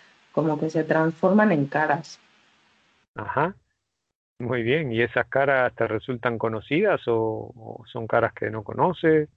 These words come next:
Speaker 1: No, es que, mm, se han transformado solo dos, el tercero sigue siendo un caballo.
Speaker 2: Bueno, mira, vas a hacer una cosa.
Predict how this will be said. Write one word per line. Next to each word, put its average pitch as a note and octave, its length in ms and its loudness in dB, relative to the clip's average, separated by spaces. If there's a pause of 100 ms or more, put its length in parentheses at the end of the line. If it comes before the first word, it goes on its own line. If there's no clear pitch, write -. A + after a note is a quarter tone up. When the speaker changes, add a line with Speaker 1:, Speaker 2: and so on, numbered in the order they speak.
(500)
Speaker 1:
No, A3 300 2
es G3 160 0
que, A#3 320 -2 (1300)
mm, F3+ 380 -6 (1500)
se - 220 -2
han G3+ 160 4
transformado A3 1120 4 (640)
solo G3+ 400 2
dos, F3 440 0 (360)
el F3+ 160 0
tercero F3+ 480 0
sigue F#3+ 260 -2
siendo F#3 400 0
un A3+ 80 10
caballo. E3 400 0 (1300)
Speaker 2:
Bueno, B2 320 4
mira, C3+ 220 4
vas D3+ 160 2
a E3 60 2
hacer D3 160 0
una C3 180 2
cosa. G#2+ 380 -2